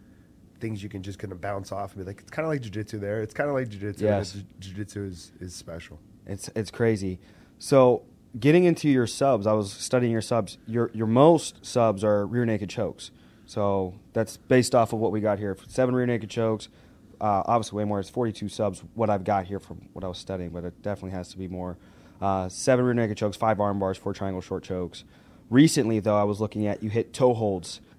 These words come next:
Speaker 2: twenty twenty-two against Egan O'Flanagan.
Speaker 1: Mm-hmm.
Speaker 2: So that was A D C C, and then Brian Peterson, uh, no gi. And I don't know if there was anything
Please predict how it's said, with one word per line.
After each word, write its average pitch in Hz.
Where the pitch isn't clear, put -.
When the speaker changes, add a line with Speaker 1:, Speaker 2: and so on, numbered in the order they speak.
Speaker 2:
twenty 117
twenty-two 110
against 98
Egan 123
O'Flanagan. 120
Speaker 1:
Mm-hmm. -
Speaker 2:
So 117
that 110
was 107
A -
D 117
C 110
C, 117
and 110
then 107
Brian 113
Peterson, 107
uh, 98
no 98
gi. 92
And 101
I 104
don't 107
know 98
if 92
there 101
was 98
anything 98